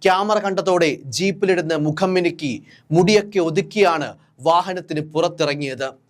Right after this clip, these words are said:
തിങ്ങി നിറഞ്ഞ ആളുകൾക്കിടയിലൂടെ യാതൊരു ഭാവവ്യത്യാസങ്ങളും ഇല്ലാതെയായിരുന്നു ആ വരവ്. പോലീസ് ഉദ്യോഗസ്ഥനെ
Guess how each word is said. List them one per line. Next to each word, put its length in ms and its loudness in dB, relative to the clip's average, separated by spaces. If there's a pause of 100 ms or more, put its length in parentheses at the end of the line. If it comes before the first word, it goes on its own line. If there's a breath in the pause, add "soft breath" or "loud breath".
(220)
തിങ്ങി 280 4
നിറഞ്ഞ 280 2 (200)
ആളുകൾക്കിടയിലൂടെ 920 2 (480 soft breath)
യാതൊരു 420 2 (100)
ഭാവവ്യത്യാസങ്ങളും 960 0 (120)
ഇല്ലാതെയായിരുന്നു 800 0 (140)
ആ 100 0
വരവ്. 300 -4 (360)
പോലീസ് 400 4
ഉദ്യോഗസ്ഥനെ 560 2